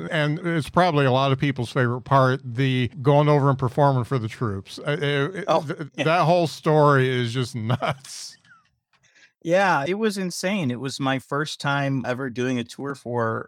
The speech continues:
Speaker 2: our troops. I had done some shows here in the U S, but to go, and it happened so abruptly. So I had reached out to the booker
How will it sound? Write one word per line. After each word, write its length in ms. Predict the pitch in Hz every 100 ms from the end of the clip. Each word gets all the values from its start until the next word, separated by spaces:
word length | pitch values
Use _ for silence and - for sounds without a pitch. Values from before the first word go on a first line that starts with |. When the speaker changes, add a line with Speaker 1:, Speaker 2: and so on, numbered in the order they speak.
| -
Speaker 2:
our 120 | 110
troops. 360 | - 143 139
I 80 | 151
had 120 | 156
done 180 | 147 147
some 160 | 139 127
shows 440 | - 131 127 123 - _ _ -
here 160 | 139
in 80 | 127
the 80 | 117
U 240 | 113 117 131
S, 240 | 131 -
but 140 | - 107
to 80 | 107
go, 440 | 113 113 113 113 -
and 140 | 165 151
it 60 |
happened 360 | 156 208 - 160
so 200 | 175 139
abruptly. 500 | 107 143 170 131 104
So 400 | - 131 117 113
I 160 | 104 135
had 180 | 143 127
reached 260 | 139 -
out 200 | 143 131
to 360 | - 135 127 120
the 80 | 110
booker 580 | 107 139 156 131 120 117